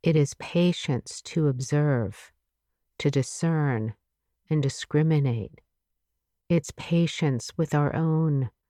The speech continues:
shortcomings, giving ourselves room to grow and develop and transform, and giving ourselves space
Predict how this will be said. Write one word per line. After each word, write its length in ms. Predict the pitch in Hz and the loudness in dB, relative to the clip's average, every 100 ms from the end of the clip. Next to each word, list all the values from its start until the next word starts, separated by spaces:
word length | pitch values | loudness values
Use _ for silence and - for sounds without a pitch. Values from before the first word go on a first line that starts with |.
| - | -12
shortcomings, 1040 | - 175 - - 143 123 107 - - - _ _ _ _ _ _ - | 0 0 0 -2 -2 -2 -4 -6 -10 -14 _ _ _ _ _ _ 2
giving 340 | 160 175 160 | 4 4 4
ourselves 600 | 143 139 - 139 123 120 | 4 0 0 0 0 -4
room 440 | 127 147 135 113 90 _ _ _ _ _ - | 2 2 2 -2 -8 _ _ _ _ _ -2
to 100 | 156 | -2
grow 560 | 139 143 123 120 123 107 _ _ _ _ _ _ | 0 0 2 0 -2 -8 _ _ _ _ _ _
and 160 | 156 139 | 0 2
develop 480 | 135 131 123 117 - _ _ _ - | 2 2 2 -2 -4 _ _ _ -2
and 140 | 147 | -2
transform, 840 | - 135 127 - - 151 131 120 - _ _ _ _ _ _ _ _ _ - | 0 -4 -4 -4 0 2 2 -2 -6 _ _ _ _ _ _ _ _ _ -2
and 220 | 165 151 | 0 2
giving 320 | 180 185 180 | 4 4 4
ourselves 640 | 160 147 - - 147 139 - | 4 2 0 0 0 0 -4
space 960 | - - 196 202 120 104 - - | -14 -4 0 2 2 -2 -10 -18